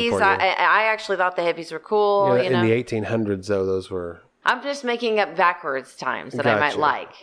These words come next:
Speaker 1: like hippies.
Speaker 2: Flappers.
Speaker 1: Nineteen seventy-six. Yeah, I would have been a, a good flapper. But here's the thing about history, is that I believe I was all that.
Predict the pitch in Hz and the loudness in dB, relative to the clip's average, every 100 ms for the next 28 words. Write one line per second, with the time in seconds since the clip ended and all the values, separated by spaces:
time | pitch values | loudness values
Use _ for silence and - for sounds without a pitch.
0 | - 147 135 - 190 175 127 78 - - | -6 -4 -4 -6 -6 -6 -8 -12 -20 -20
1 | - _ - 120 110 117 143 160 170 160 | -20 _ -2 0 0 0 0 -2 -8 -2
2 | 160 147 139 - 147 127 - - _ _ | -2 -2 -10 -4 -2 -2 -6 -20 _ _
3 | _ _ - 185 180 208 202 180 175 160 | _ _ -2 4 4 4 0 0 -2 0
4 | 156 160 160 165 156 165 185 - - - | -2 0 -2 0 -2 0 -2 -2 -4 -8
5 | 294 277 320 320 311 285 240 262 - - | -4 -4 -2 -2 2 2 2 0 -6 -4
6 | 156 123 160 180 208 220 226 240 214 208 | -4 -2 -4 0 0 0 -4 0 2 2
7 | 233 240 151 131 101 64 | 0 2 0 0 -6 -12